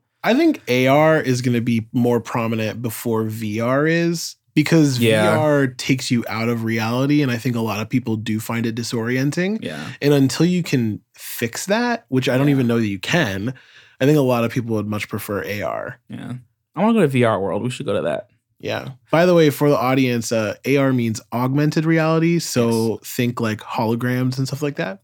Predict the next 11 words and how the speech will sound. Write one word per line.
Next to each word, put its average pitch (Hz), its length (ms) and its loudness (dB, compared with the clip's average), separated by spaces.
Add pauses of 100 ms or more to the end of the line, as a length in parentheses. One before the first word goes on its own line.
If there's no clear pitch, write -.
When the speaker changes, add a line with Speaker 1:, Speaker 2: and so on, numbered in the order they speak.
Speaker 2:
Like 175 200 0
Pokemon 220 400 2
Go. 254 260 -2 (240)
Speaker 1:
Yeah. 160 240 2 (580)
Speaker 2:
While 175 200 2
we're 175 60 -2
talking 165 200 -2
about 143 200 -2
the 110 60 -18
children, 139 600 0 (1000)
Fortnite 147 440 0